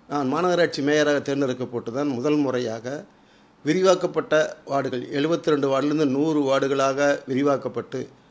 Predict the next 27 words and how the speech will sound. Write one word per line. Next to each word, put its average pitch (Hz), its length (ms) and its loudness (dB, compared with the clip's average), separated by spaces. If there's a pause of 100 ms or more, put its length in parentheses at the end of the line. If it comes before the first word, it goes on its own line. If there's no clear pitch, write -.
(340)
அந்த 143 260 -2
நூறு 175 320 4
வார்டுகளில் 160 800 0
தேர்ந்தெடுக்கப்பட்டு 147 760 0
சுமார் 135 320 -2
இரண்டு 147 200 0
லட்சம் 139 460 -2 (100)
வாக்கு 135 260 -4
வித்தியாசத்திலே 131 600 -6
வெற்றி 139 240 -4
பெறுகிற 123 260 -2
வாய்ப்பு 113 300 -6
எனக்கு 107 160 -10
கிடைத்தது. 104 480 -10 (580)
அந்த 143 240 0
வாய்ப்பு 156 540 0
இனி 147 120 0
யாருக்கும் 143 380 0
கிடைக்குமா 139 460 -4
என்று 123 180 -4
சொல்ல 113 200 -6
முடியாது. 104 440 -8
முதல் 165 500 0 (560)
விரிவாக்கப்பட்ட 143 680 2
பகுதியின் 135 440 -2
மாநகராட்சி 135 520 -2
மேயராக 127 540 -4